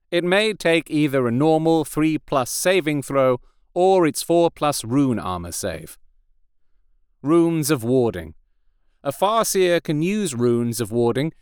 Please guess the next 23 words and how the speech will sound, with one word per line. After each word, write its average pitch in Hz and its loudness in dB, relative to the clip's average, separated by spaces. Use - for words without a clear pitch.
to 180 0
divine 196 0
when 185 0
an 175 0
enemy 190 0
psyker 156 -4
is 120 -4
using 135 0
his 123 0
powers, 90 -4
and 160 0
to 131 0
throw 151 0
up 143 0
a 113 -4
psychic 123 -4
shield 151 0
to 160 -2
protect - -4
himself 156 -2
and 180 0
those 151 2
nearby. 131 -2